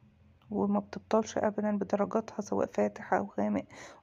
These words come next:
أوف وايت، آه، و-، والدهانات كمان القطيفة بتاعتها بتبقى حلوة قوي، بس طبعا القطيفة للريسبشن،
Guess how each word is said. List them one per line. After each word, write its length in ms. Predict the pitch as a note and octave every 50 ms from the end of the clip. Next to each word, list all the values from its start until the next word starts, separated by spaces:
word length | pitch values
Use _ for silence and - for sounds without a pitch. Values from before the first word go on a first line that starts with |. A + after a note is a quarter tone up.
| -
أوف 220 | G3+ G3+ - - G#3+
وايت، 400 | G#3 G#3 G#3+ G#3+ G#3+ G#3 G#3 - _ - -
آه، 360 | G3+ F#3+ F#3+ G3 G3 G3 F#3+ G3 - - - - - _ - -
و-، 280 | G3 G3 G3 G3+ G3+ G3+ - -
والدهانات 560 | G3 G3+ G3 F#3+ - F#3+ G3 G3 G#3 G#3 -
كمان 260 | - G#3 G3+ G#3 G#3+
القطيفة 460 | G#3+ - G#3+ G3+ G3+ - A3 - - G3+
بتاعتها 300 | - - G3+ G3+ - -
بتبقى 240 | - - - -
حلوة 300 | - - G#3 G3+ G3+ -
قوي، 160 | - G#3 G#3+ A3 - -
بس 100 | G#3+ -
طبعا 340 | - - - A3 G#3+ G#3 G3
القطيفة 320 | - - G3+ - - G#3+
للريسبشن، 640 | G3+ F#3+ F3+ F3+ F3+ - - - - - A#3+ B3